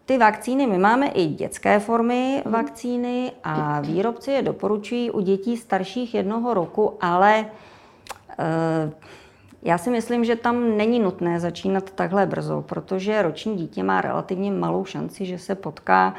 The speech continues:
Speaker 1: eh, skutečně s, opakovaně s klíšťaty. Eh, většina pediatrů doporučuje začít po třetím roce věku, anebo až třeba v,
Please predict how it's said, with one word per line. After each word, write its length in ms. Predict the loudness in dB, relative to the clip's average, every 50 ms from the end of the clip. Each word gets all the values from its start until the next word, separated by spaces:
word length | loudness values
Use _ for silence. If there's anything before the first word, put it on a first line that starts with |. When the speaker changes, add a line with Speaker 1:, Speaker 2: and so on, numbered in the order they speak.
| -8 -14 -14 -16 -18 -10
Speaker 1:
eh, 360 | -4 -2 0 2 2 2 2 0
skutečně 640 | -2 -6 -6 -4 -4 -4 -4 -2 -2 -2 -2 -2
s, 380 | -4 -6 -10 -14 -14 -16 -12 -8
opakovaně 640 | -6 0 2 4 4 4 4 4 4 4 4 4 2 0
s 80 | -2
klíšťaty. 760 | -6 -6 -6 -6 -6 -4 -2 -2 -2 0 0 0 0 0 -2 -4 -10 -16 -18 -20 -20 -20 -12
Eh, 60 | -8 -4 -2 -2 0 0 0 0 -2 -2 -4
většina 640 | -4 -4 -4 -4 -2 0 2 2 2 0 -2 -8 -16 -14 _
pediatrů 880 | -6 -2 2 4 4 4 4 2 0 0 2 4 6 6 6 6 4 4 2
doporučuje 1080 | 0 -2 -2 -2 -2 0 0 -2 -4 -4 -4 0 2 4 6 6 6 6 4 2 0 -4 -12 -18 -20 _ _ -20 -18 -8
začít 600 | -6 -4 -4 -4 -6 -4 -2 -2 -2 -2 -6 -8 -6
po 100 | -6 -6
třetím 460 | -6 -2 -2 -2 0 0 0 0 2
roce 300 | 2 2 0 0 -2 -2
věku, 340 | 0 -2 -2 -2 0 0 2
anebo 300 | 2 2 0 0 0 0
až 120 | 0 -2
třeba 360 | -4 -6 -4 2 4 6 6 6
v, 100 | 4